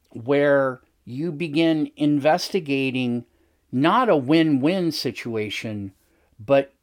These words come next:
and this is the Jim Camp process, it really includes this, a very important piece, is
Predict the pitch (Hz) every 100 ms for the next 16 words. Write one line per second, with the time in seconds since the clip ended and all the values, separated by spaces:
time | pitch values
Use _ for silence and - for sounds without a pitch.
0 | _ 123 120 135 143 180 151 160 147 135
1 | 160 156 156 151 147 - - 156 156 -
2 | 113 104 - - - 135 123 - 120 139
3 | 143 135 131 - 143 127 - 107 123 -
4 | 98 98 135 139 135 110 - 185 185 107
5 | - 90 - - _ _ _ _ _ _
6 | _ _ _ - 147 147 131